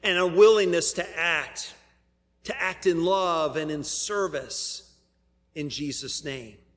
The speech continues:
When people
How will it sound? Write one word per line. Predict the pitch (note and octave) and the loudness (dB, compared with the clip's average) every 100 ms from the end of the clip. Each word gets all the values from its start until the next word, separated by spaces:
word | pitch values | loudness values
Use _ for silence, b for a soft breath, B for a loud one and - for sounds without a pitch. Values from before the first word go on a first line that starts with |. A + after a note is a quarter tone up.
| _ _ _ _ _ _ _ _ _ _ _ _ _ _ _ _ _ _ _ _ _ _ _ _ _ | _ _ _ _ _ _ _ _ _ _ _ _ _ _ _ _ _ _ _ _ _ _ _ _ _
When | G3 G3 | 2 2
people | - A#3 B3 - D3 - | -2 -4 -6 -6 -8 -8